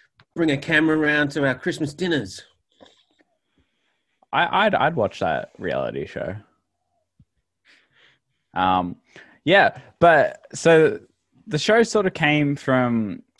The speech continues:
Speaker 2: I'd just gone through a breakup about six or seven months ago, and, and I was taking it pretty hard, and I was, like, sort of vilifying myself and making myself the bad guy in the breakup.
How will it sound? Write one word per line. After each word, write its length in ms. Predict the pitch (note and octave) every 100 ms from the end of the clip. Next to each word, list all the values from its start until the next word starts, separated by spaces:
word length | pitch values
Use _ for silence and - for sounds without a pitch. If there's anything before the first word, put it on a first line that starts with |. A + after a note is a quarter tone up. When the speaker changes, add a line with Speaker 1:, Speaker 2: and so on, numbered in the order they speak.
| - -
Speaker 2:
I'd 140 | A2+
just 180 | C#3+ -
gone 180 | G3 E3+
through 180 | D3
a 20 | A#2
breakup 720 | G2 E2+ G2+ E2+ A#1 G1+ -
about 680 | - F#2 F#2+ F#2 F#2+ F#2 - _ _ _ _
six 320 | - A#2+ A2+
or 60 | A2+
seven 260 | B2 G#2+
months 240 | G#2+ A2 -
ago, 320 | A#2+ B2 C#3+ B2+ _ -
and, 200 | A#2+ B2
and 80 | A#2+
I 80 | C3+
was 100 | C#3
taking 240 | E3+ D#3
it 80 | B2 _
pretty 240 | - A2+
hard, 300 | G2+ E2+ E2+
and 80 | F2
I 40 | F2
was, 100 | F2
like, 160 | E2+
sort 160 | - F2+
of 140 | C#2+ _ _ _ _
vilifying 720 | - D#2+ F#2+ F#2+ - F2+ E2 E2+
myself 540 | E2 - D#2+ E2+ -
and 120 | E2+
making 280 | E2+ E2 E2
myself 680 | E2 E2 - D#2+ E2 _ _
the 100 | E2
bad 320 | D#2 E2 E2 E2
guy 240 | D#2+ D#2
in 100 | D2+
the 60 | D#2
breakup. 580 | D2+ D#2 - D2 D2